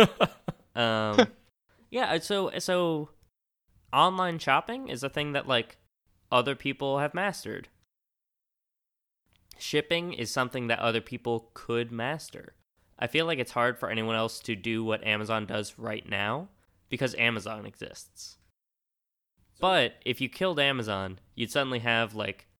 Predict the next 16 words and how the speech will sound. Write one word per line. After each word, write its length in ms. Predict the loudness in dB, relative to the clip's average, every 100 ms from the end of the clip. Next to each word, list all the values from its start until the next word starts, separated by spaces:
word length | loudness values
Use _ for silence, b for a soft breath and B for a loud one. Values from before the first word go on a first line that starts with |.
| _ _ _ -4
four 280 | 0 0 0
to 80 |
seven 760 | -2 2 2 2 -2 -4 -8 -8
Game 220 | -2 0 0
of 100 | -2
Thrones 500 | -2 0 0 -4 -8 -12
style, 720 | -2 4 4 4 2 0 -2 -2
um, 480 | 0 0 -2 -6 -8
little 320 | -2 0 2
Amazons 720 | 0 0 -2 -2 -4 -10 -20 _ _ _
competing 520 | -4 -4 0 0 0 -2
to 80 | -2
be 120 | -2
the 100 | 0
next 240 | -4 -2
Amazon, 520 | -6 -4 -6 -6 -8